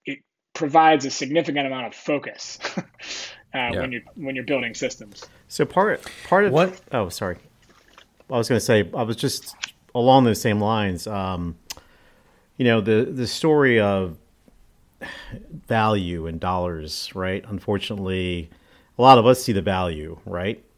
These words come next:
Speaker 3: Um, to people, to accessibility, you know, all the good things. But we always have that question: Is, all right, wha-, the dollar, what's the dollar impact here? What's the cost impact here? What's the added value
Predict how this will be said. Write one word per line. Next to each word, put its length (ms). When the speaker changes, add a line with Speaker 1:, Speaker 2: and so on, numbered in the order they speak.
Speaker 3:
Um, 760
to 100
people, 560
to 680
accessibility, 1080
you 80
know, 100
all 140
the 80
good 200
things. 440
But 360
we 160
always 280
have 100
that 160
question: 360
Is, 300
all 120
right, 280
wha-, 480
the 100
dollar, 460
what's 180
the 60
dollar 340
impact 440
here? 300
What's 180
the 80
cost 340
impact 440
here? 220
What's 240
the 500
added 260
value 460